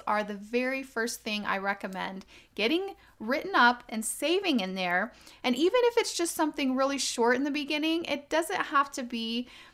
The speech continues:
you know, it doesn't have to be a lot, but, you know, like, after someone posts a re-, review, I'll say something like, "You rock, you're the best, thank you so much," or, "Sending you all the love today," you know, and to be honest, like,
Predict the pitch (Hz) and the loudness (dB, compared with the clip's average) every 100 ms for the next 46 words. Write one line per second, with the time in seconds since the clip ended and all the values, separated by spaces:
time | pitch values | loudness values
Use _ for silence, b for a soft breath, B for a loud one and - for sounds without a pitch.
0 | B 247 233 208 202 - 247 285 302 302 | B 0 2 4 4 2 0 0 0 0
1 | 247 240 214 202 196 151 - - - - | 0 2 2 4 6 6 2 -6 -12 0
2 | 240 226 214 - - - 240 220 202 196 | 6 6 4 0 -8 -6 -2 0 0 -2
3 | 180 - - _ - 254 - - 269 320 | -4 -12 -20 _ -2 -2 -4 6 8 8
4 | 370 - 330 294 262 285 285 277 269 240 | 6 0 2 2 0 -2 -4 -2 -2 -2
5 | 233 254 247 254 262 - 269 - 269 262 | -4 -4 -2 -2 2 2 2 -2 -4 -2
6 | 247 262 247 240 - 311 320 370 381 466 | -2 0 0 0 -4 -4 0 2 2 -2
7 | 285 311 349 349 294 294 285 359 339 247 | -4 4 8 8 6 0 -4 -2 -2 -6
8 | - - 302 - 349 349 330 - 330 311 | -2 0 0 -2 -6 -4 -4 -2 -4 -4
9 | 294 294 247 - 247 226 B B B - | 0 0 0 0 0 0 B B B 2
10 | 330 339 320 311 285 285 285 277 262 262 | 2 4 0 0 4 4 4 0 2 0
11 | 254 247 220 196 190 240 226 240 240 B | 0 -4 0 0 0 2 4 4 0 B
12 | B B B B B 330 302 240 247 294 | B B B B B 0 2 4 4 4
13 | 440 349 247 - | 2 0 -2 -4